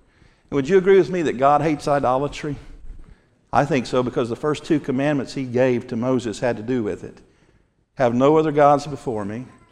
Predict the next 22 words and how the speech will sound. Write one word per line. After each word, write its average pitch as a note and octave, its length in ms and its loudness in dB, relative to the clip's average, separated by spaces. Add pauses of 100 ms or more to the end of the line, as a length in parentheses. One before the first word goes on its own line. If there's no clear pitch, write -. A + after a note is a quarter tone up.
(360)
and A#2 120 -8
don't B2+ 160 2
make C3+ 240 -2
any C3 120 -2
graven A#2+ 380 0
images." - 560 -8 (920)
We B2+ 120 0
tend E3 200 0
to C3+ 60 2
think C#3 240 -2
of B2 80 -2
idolatry B2 640 4
as G#2 80 -8
going B2+ 260 -2
out B2+ 140 0
in A#2 60 -8
the G#2+ 60 -8
jungle C3 380 0
and G#2+ 100 -6
carving B2 420 0
down A#2+ 240 0
a - 120 -8